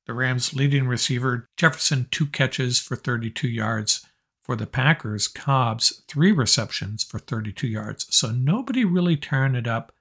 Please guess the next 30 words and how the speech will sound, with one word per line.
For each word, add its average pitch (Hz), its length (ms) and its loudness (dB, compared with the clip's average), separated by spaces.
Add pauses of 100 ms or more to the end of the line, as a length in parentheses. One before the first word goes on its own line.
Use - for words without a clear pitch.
(220)
A 113 40 -10
lot 131 200 -2
of 107 160 -8
dinking 151 440 2
and 120 220 -4
dunking 123 460 -4
by 110 260 -10
both 127 220 -4
quarterbacks, 123 720 -2 (460)
and 127 340 0 (260)
both 120 240 -4
teams 127 440 -2
running 127 260 0
the 117 80 -2
ball 117 460 -2 (240)
reasonably 113 720 -4
well. 110 400 -8 (400)
Opening 156 480 4
drive 135 640 2
of 139 140 -2
the 127 100 -4
second 131 400 0
half, 123 420 -4
the 117 120 -6
Packers - 1120 -2
drive 127 680 2 (480)
deep 147 280 2
into 127 240 -4
Rams 127 480 -2
territory. 127 760 0